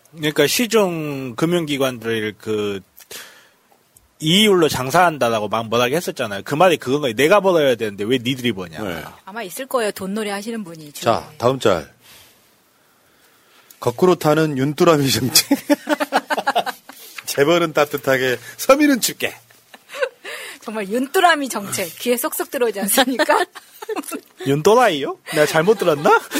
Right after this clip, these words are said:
Speaker 1: <laughs> 뭐, 아니, 내가 잘못 들은 것 같아. 뭐라 그러셨나? 확인해 보는 거예요. 윤또라이라고 한 것도 같고. <laughs>
Speaker 2: 이찍 집에 윤뚜라미 하나 놔드려야겠어요.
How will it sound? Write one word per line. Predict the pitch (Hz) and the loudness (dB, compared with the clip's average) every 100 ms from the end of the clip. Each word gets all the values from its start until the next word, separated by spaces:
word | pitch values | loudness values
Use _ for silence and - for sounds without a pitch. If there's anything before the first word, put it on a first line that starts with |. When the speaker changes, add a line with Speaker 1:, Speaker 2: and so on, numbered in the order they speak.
| - 311 254 | -2 0 0
Speaker 1:
<laughs> | 214 - 180 - - 165 | 0 -4 -4 -6 -4 4
뭐, | 208 208 | 4 6
아니, | 202 277 | 4 4
내가 | 226 | 4
잘못 | 220 196 311 | 4 4 4
들은 | 349 330 | 4 4
것 | 214 | 4
같아. | 165 160 | 2 2
뭐라 | 147 240 294 | 4 4 6
그러셨나? | 247 185 156 131 | 4 2 2 2
확인해 | 165 254 359 | 2 4 2
보는 | 320 226 160 | 2 0 0
거예요. | 123 117 - - | -2 -2 -4 -2
윤또라이라고 | 220 262 294 320 349 330 277 233 | 0 2 4 6 6 6 4 4
한 | 190 | 4
것도 | 185 175 | 2 4
같고. | 156 147 - 143 147 - - - | 2 2 2 2 2 0 -2 -2
<laughs> | - - - | -4 -10 -6
Speaker 2:
이찍 | 135 147 143 | -4 -2 -4
집에 | 123 120 123 117 | -2 2 2 2
윤뚜라미 | 120 127 143 139 131 | -2 0 2 2 0
하나 | 123 123 | -2 0
놔드려야겠어요. | 110 98 107 98 92 - 90 87 | 2 2 0 0 -2 -4 -6 -8